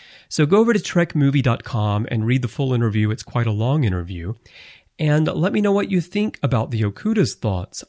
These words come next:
on Star Trek and its future. Do you agree with them on Orci? Do you agree with what they have to say about the Abramsverse, the Netflix rumors,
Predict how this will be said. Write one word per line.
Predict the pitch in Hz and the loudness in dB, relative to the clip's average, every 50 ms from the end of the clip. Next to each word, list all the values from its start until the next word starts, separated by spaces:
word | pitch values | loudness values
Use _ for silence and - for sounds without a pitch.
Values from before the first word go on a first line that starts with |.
| _ - | _ -4
on | 123 123 113 110 | -2 0 0 0
Star | 104 - - 127 123 123 | -2 -2 0 2 2 2
Trek | - - 107 95 92 92 - - _ | 0 0 -2 -2 -2 -2 -6 -12 _
and | - 117 113 107 95 | -4 -2 -2 -2 -2
its | 92 - - | -6 -8 -12
future. | - - 113 117 110 - - 104 87 82 90 - - _ _ _ _ _ _ _ _ _ - | -4 0 0 0 2 0 -4 -4 -4 -4 -8 -12 -16 _ _ _ _ _ _ _ _ _ -6
Do | 113 120 | -2 0
you | 120 113 | 2 2
agree | 110 110 123 120 123 | 2 2 2 2 4
with | 123 123 - | 2 2 0
them | 123 113 | 0 0
on | 117 117 120 - | 2 0 0 -2
Orci? | - 143 135 147 131 - - - 107 92 87 87 104 117 123 - _ - | -2 0 2 2 2 0 -2 -2 -4 -4 -4 -8 -12 -16 -18 -20 _ -10
Do | - 117 | -6 -4
you | 110 104 | -2 -2
agree | 104 107 110 107 110 | -2 0 0 0 0
with | 107 110 - | 0 -2 -4
what | - 120 123 | -6 -4 -2
they | 117 107 | 0 0
have | 110 107 | 0 0
to | 110 | -2
say | 107 - - 110 | -4 -2 -2 -2
about | 107 104 110 117 | 0 0 -2 -2
the | - 117 - - | -4 -8 -6 -4
Abramsverse, | 123 127 131 143 139 135 127 120 131 135 165 190 - - - _ _ _ _ _ _ _ _ _ | -4 -2 0 0 0 -2 -2 -2 -4 -4 -4 -4 -6 -10 -16 _ _ _ _ _ _ _ _ _
the | - 113 | -6 -4
Netflix | 98 95 107 113 107 - - - 123 117 110 - - 113 | -2 0 -2 -2 -2 -6 -10 -6 -4 -4 -4 -6 -6 -2
rumors, | 107 107 107 113 123 131 147 151 - | 0 0 0 0 0 0 -2 -4 -6